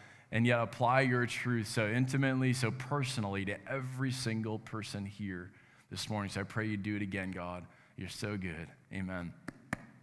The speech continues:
This morning I want to share a message with you called Wonders Told. As we are wrapping up this series called Wonder, we've been in this series for a number of weeks,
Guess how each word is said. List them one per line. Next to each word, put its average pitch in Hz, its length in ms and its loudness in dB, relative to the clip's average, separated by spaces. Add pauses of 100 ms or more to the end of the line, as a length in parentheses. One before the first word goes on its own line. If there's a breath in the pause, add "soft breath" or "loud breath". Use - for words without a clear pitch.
(680 soft breath)
This 117 100 -6
morning 175 180 10
I 156 60 10
want 135 160 8
to - 80 0
share 143 140 10
a 123 60 10
message 127 460 8
with 123 280 4
you 120 160 4
called 113 340 6
Wonders 117 380 4
Told. 101 420 0 (720 soft breath)
As 113 160 4
we 135 80 10
are 123 120 10
wrapping 135 400 10
up 131 140 6
this 123 140 4
series 127 480 6
called 113 500 4
Wonder, 127 680 8 (240 loud breath)
we've 117 60 2
been 135 100 8
in 131 100 8
this 127 140 8
series - 500 4
for 123 140 4
a - 20 6
number 135 300 8
of 123 160 6
weeks, 131 480 6